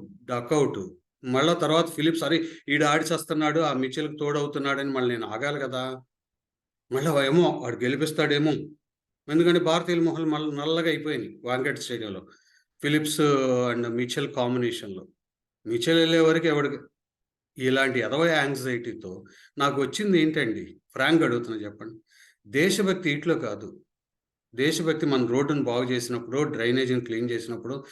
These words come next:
ఏదైనా సివిల్ సొసైటీలో చేరినప్పుడు, లేదా నీ ఉద్యోగానికి నీ టైంని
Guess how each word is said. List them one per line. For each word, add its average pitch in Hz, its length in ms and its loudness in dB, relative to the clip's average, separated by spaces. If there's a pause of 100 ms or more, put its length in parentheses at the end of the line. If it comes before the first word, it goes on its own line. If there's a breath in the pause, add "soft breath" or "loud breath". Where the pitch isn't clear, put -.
(240 loud breath)
ఏదైనా 139 320 2
సివిల్ 143 360 0
సొసైటీలో 135 560 -2
చేరినప్పుడు, 127 580 0
లేదా 143 280 2
నీ 165 200 2
ఉద్యోగానికి 147 640 -2
నీ 151 120 0
టైంని 131 420 -4